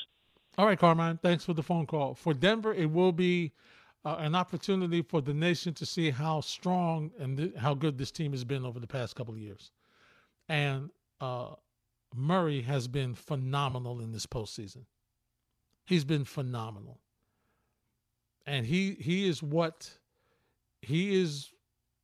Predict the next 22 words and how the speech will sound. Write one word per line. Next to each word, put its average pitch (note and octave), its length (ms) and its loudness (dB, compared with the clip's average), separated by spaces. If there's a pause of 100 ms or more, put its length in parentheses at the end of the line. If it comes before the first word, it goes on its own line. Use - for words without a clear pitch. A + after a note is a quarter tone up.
(140)
really E3+ 360 4
what's D3 260 0
been D3+ 180 0
missing D3 300 -2
from C#3+ 180 -6
this C3+ 140 -6
team D3 220 -4
to C3 80 -6
take C3 240 -6
that A#2+ 160 -6
next A#2 240 -8
step. - 200 -12 (1600)
And B2+ 340 -6 (100)
listen, D#3 280 -6
he's D3 180 0
not D#3+ 320 -4
a D3+ 80 -6
new D#3+ 160 2
player, F3+ 400 -2 (100)
okay? C3+ 320 -6
He's F3 220 -4
been F3 300 -8